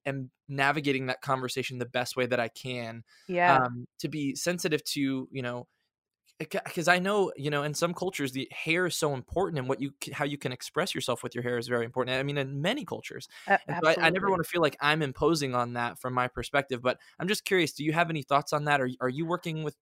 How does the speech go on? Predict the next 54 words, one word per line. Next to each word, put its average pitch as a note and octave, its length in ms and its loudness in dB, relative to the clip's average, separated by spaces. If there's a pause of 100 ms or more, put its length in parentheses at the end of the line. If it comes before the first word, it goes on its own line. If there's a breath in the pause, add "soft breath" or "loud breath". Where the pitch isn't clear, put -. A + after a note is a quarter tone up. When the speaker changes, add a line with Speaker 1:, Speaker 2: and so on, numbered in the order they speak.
(120)
Speaker 1:
cochlear D3+ 260 -4
implants, C#3+ 260 -4
or B2+ 40 -2
have B2+ 100 0
you C#3 80 -4
seen C#3 220 -6
that C#3 100 0
experience C3+ 420 -8
in B2 100 -10
the - 60 -12
past? B2+ 520 -6
Speaker 2:
I G3 120 6
have E3+ 320 4
definitely F#3 540 2
seen E3+ 300 -4
the D#3+ 80 2
experience. D3+ 480 -2
I F3+ 80 2
don't G#3+ 200 2
currently F3 460 -2
work D#3 240 -2
with E3+ 100 -4
cochlear D#3 380 -2
implants, D3+ 480 -4
but D#3+ 140 -2
I D#3 80 0
do D#3+ 200 -4
work F3 240 -2
with D#3 140 -6
a D3+ 60 2
lot C#3 240 2
of C#3 220 0
bone C#3 200 0
conduction C#3+ 540 -6
devices, C3+ 460 -4
and C3+ 100 -4
I C#3 80 0
run D#3 180 0
into D#3 200 -4
this D3+ 200 -10
issue D#3 280 -6
a B2 40 0
lot. C#3+ 440 8
Not G#3+ 260 8
so C4+ 120 2
much A3+ 160 0
anymore F3+ 400 2
because F3+ 280 -4
I E3 60 4
don't F3 180 -2
w-, D#3+ 120 -10
have E3+ 220 6
a D3+ 80 0
wh-, - 180 -12